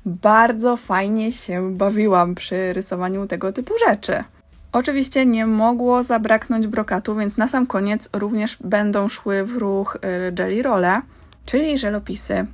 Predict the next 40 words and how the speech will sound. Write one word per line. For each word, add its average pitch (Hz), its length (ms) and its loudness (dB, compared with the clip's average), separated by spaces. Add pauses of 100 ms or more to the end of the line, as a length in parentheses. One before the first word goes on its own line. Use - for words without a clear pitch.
(440)
Tym 269 140 0
razem 196 480 0
wybrałam 196 500 0
te 220 140 -4
o 196 100 -2
nazwie 196 400 0
Stardust 190 720 -2
Glitter, 185 640 0
czyli 190 360 -2
brokatowe, 190 960 2
i 208 200 -6
one 196 260 2
mi 190 120 -2
się 220 140 -6
tutaj 185 280 0
pięknie 226 360 -4
wpasowały. 208 640 -2
Zobaczycie, 180 540 -2
jak 175 180 -2
to 202 100 -8
wszystko - 260 -8
będzie 185 240 -2
na 185 100 -2
koniec 196 340 -4
wyglądać, 185 540 -4
bo, 190 320 2 (420)
no, 285 100 4
kolorów 302 380 6
miałam 226 260 4
dosyć 208 280 -4
sporo 202 260 0
do 180 80 -2
wyboru 220 420 0
i 214 80 0
akurat 190 400 -4
super 254 380 -2
się 196 140 -6
wpasowały 202 600 -4
w - 60 -14
kolorystykę. 196 800 -4